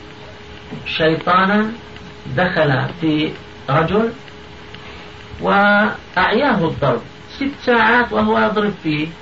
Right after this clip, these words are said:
أبو يوسف لم يكن يضرب، وإنما تلاميذه إن ساعدوا يعني. فمل أبو يوسف منه، قال له: "إن شاء الله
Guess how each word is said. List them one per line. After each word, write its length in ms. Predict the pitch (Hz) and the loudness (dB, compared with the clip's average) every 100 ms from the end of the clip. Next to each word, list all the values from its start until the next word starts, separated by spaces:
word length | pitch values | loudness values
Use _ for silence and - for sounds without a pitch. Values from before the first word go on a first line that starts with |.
| - - | -10 -4
أبو 160 | 185 | -2
يوسف 380 | 233 220 214 208 | 0 0 -2 -2
لم 200 | 208 214 | 2 2
يكن 280 | 202 185 170 | 2 0 -2
يضرب، 320 | 160 156 151 | 0 0 0
وإنما 520 | 170 180 190 185 196 196 - - - - - - | 0 2 2 2 0 -4 -12 -18 -18 -18 -10 0
تلاميذه 640 | 196 180 208 180 120 123 143 | 4 4 4 2 2 0 2
إن 100 | 143 | 0
ساعدوا 540 | - - 151 127 127 | 2 2 2 2 2
يعني. 340 | 117 110 110 131 - - - - - - - - - - - - - - - - | 2 0 -4 -6 -10 -16 -16 -16 -16 -18 -18 -18 -18 -18 -18 -16 -18 -18 -16 -6
فمل 1600 | 180 202 240 - - - - - - - - - - 196 269 170 - | 2 4 4 0 -10 -18 -18 -18 -18 -18 -18 -12 -2 4 4 4 2
أبو 220 | 160 160 | 0 2
يوسف 260 | 190 165 160 | 2 0 0
منه، 280 | 160 160 165 | 0 -2 2
قال 180 | 220 214 | 2 4
له: 100 | 208 | 2
"إن 60 | |
شاء 320 | 202 226 226 220 | 2 2 2 2
الله 360 | 214 226 226 | 2 4 2